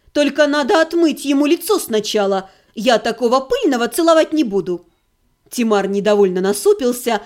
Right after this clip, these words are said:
а Филимон рассмеялся. "Вика, ты как маленькая. Может, это принц заколдованный? А ты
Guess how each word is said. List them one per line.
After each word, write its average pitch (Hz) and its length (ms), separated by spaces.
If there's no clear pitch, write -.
а 240 220
Филимон 247 460
рассмеялся. 226 880
"Вика, 330 800
ты 571 100
как 571 380
маленькая. 269 800
Может, 381 540
это 415 240
принц 415 240
заколдованный? 311 1200
А 381 320
ты 403 200